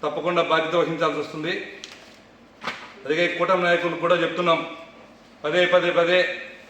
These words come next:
ఈ విధంగా మొన్న బిల్డింగ్లు పగలగొట్టడం, ఈరోజు చెక్ పవర్లు రద్దు చేయడం, రేపు ఇంకోటి చేయడం, అన్నిటికీ మేము సిద్ధమే. already ముందే చెప్పాం, దేనికైనా మేము సిద్ధంగానే ఉన్నామని. మీ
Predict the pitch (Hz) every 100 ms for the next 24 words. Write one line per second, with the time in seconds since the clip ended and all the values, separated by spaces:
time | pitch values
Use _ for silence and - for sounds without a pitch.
0 | - - 151 160 175 170 165 165 160 160
1 | - - 160 170 175 170 170 165 165 160
2 | 170 165 160 165 165 156 175 165 160 151
3 | 156 160 170 - - - - 156 160 170
4 | 165 160 160 160 170 170 - - - -
5 | - - 160 165 175 190 208 202 196 175
6 | 185 185 170 - - - - - - -
7 | 135 156 175 180 185 190 190 190 185 -
8 | - 147 170 175 160 196 190 180 175 180
9 | 180 180 170 165 151 - - - - 151